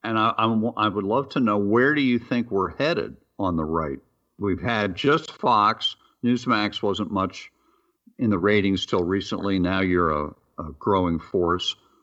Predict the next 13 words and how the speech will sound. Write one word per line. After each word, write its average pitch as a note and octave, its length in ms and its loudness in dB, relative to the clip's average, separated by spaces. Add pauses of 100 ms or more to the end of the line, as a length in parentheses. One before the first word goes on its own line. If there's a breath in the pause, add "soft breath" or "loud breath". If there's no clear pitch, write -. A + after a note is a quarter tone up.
(120)
Where's F3 400 2
it, F#3+ 180 -4
what, E3 140 -6 (160)
in C#3 160 0
six - 320 -2
months D#3+ 180 0
from F#2+ 200 -2
now, C#2+ 180 -4
what's G2 240 -4
it - 80 -12
gonna D2+ 180 -2
look C#2+ 240 -6
like? - 220 -8